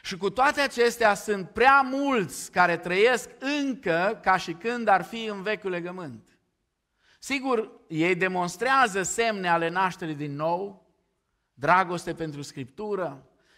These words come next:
dragoste pentru Biserica lui Hristos, dar religia lor majoră este legea,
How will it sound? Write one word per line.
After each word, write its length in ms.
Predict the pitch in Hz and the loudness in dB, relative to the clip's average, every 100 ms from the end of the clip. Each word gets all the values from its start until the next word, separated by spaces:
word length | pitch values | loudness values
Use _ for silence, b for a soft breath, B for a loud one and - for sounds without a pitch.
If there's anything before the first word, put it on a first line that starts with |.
| b | b
dragoste 580 | b 147 185 180 175 175 | b 2 2 2 -8 -8
pentru 320 | - 160 147 | -8 -10 -8
Biserica 540 | 139 143 - 196 170 165 | -10 -10 -6 -4 -2 -4
lui 160 | 156 | -6
Hristos, 880 | - 131 - 202 202 170 - - - _ _ _ _ _ _ _ _ _ _ _ _ _ _ | -10 -14 -14 -6 -4 -4 -6 -16 -20 _ _ _ _ _ _ _ _ _ _ _ _ _ _
dar 460 | 135 151 165 - - | 2 2 2 -6 -12
religia 640 | 143 160 180 254 185 185 | -2 -2 0 -4 0 2
lor 300 | 165 208 196 | 2 4 2
majoră 880 | 180 160 147 180 185 151 143 151 - | 2 0 -2 -2 0 0 -2 -4 -8
este 420 | 151 147 143 - 151 | -6 -4 -4 -4 -2
legea, 520 | 180 180 127 117 | -2 -2 -4 -10